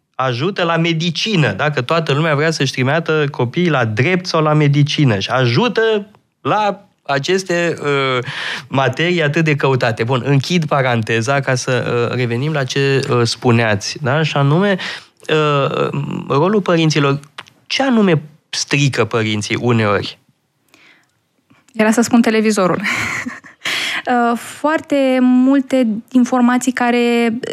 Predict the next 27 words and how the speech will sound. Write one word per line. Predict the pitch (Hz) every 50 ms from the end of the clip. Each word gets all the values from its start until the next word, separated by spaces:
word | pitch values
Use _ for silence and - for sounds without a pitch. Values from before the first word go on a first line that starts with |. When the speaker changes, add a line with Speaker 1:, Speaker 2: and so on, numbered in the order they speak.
| - - -
Speaker 2:
se | 220 - 247 233
găsesc | 226 226 220 247 247 240 -
în | 247 226 220
media, | 226 202 165 160 147 123 - - 226 101
în, | - 104 - - 101
în | - -
orice | 95 - - 202 190
caz. | - 185 175 - - - - - - - - - - - - -
De | 214 254
fapt, | 247 - 330 330 - 330
este | 302 285 302 285
vorba | 294 311 302 302 294
despre | 269 285 - - 285 277
ce | 269 - - 320
anume | 311 302 294
se | 285 - 254
promovează. | 240 247 233 233 214 190 208 175 156 - - - _ _ _ _ _ _ _
Ce | - - 262 247
valori | 226 226 220 226 220 202 196
promovăm | - 208 196 196 190 185 196 190
noi | 196 190 190
astăzi? | 180 175 180 - - - - - - - - - - - - - - - - _ -
Ă, | 208 208 214 208 214 202 208
Speaker 1:
Păi, | 202 202
Speaker 2:
și | - - - - 214 190 180 - 170
Speaker 1:
ă, |
media | 160 151 156 175 196 202 233 247